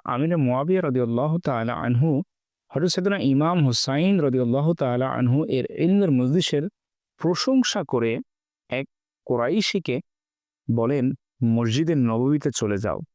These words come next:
সেখানে একটি হালকার লোকেরা চুপচাপ বসে, একগ্রতার সহিত আদব সহকারে বসে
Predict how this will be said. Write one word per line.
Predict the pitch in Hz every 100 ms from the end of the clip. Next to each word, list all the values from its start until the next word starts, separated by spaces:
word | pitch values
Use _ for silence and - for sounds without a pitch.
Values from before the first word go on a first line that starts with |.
| _ _ _ _ _ _ _ _ _ _
সেখানে | - 185 226 202
একটি | 160 202 214 233 226 - -
হালকার | - 131 170 165 185 131
লোকেরা | 120 123 180 165 131 143 _ _ _ -
চুপচাপ | 311 - - 254 240
বসে, | 175 139 120 - 190 - _ _ _ _ _ _ -
একগ্রতার | - 247 190 175 147 131
সহিত | - 131 160 - _ -
আদব | 127 147 208 -
সহকারে | - 139 127 135 120
বসে | 107 110 -